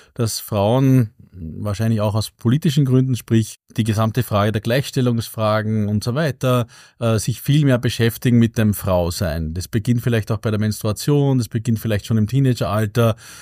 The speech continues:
dass das ein viel wichtigerer Teil ihres Lebens schon mal ist, von dem, was auch die Gesellschaft, wenn man so will, erwartet.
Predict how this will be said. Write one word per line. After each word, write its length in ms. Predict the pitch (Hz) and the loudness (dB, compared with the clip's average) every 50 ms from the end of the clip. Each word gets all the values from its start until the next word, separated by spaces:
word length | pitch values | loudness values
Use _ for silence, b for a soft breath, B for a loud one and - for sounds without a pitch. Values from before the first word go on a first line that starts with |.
| B B | B B
dass 180 | 113 117 107 - | -2 -2 -2 -2
das 180 | - 123 - - | -2 -2 -2 0
ein 120 | 120 110 | -2 -2
viel 220 | - - 131 123 120 | -2 0 0 2 2
wichtigerer 420 | 131 120 - - 127 123 120 110 | 0 0 0 -2 0 0 0 0
Teil 460 | - - 101 98 101 110 113 117 110 - b b b b b b b b | -2 -2 -2 0 0 2 0 0 -2 -4 b b b b b b b b
ihres 280 | - 123 117 117 107 - | -2 0 0 0 0 2
Lebens 260 | 110 107 120 127 117 | 2 2 4 2 2
schon 400 | - - 123 113 110 107 98 - _ _ _ | 0 2 2 4 4 2 0 -2 _ _ _
mal 240 | - 107 107 104 - - | -2 0 0 0 0 -2
ist, 500 | 117 135 135 - - - - - - - - | -2 0 0 -2 -4 -6 -8 -10 -14 -16 -20
von 340 | 117 - - 117 113 107 101 | -14 -8 -4 -2 -2 -2 0
dem, 280 | 104 120 120 123 120 120 | 0 0 2 2 2 2
was 120 | 113 110 | 0 -2
auch 120 | 110 104 - | -2 -4 -4
die 100 | - 107 | -4 -4
Gesellschaft, 560 | 107 - - 107 113 123 - 143 143 - - | -4 -2 -2 -2 -2 -2 -2 -4 -4 -4 -4
wenn 100 | 139 135 | -2 -2
man 80 | 135 | 0
so 80 | 131 135 | 0 0
will, 140 | 131 135 139 | -2 -2 -2
erwartet. 600 | 135 120 110 101 110 117 - 151 170 208 - | -2 -2 -2 -4 -4 -4 -4 -4 -4 -4 -6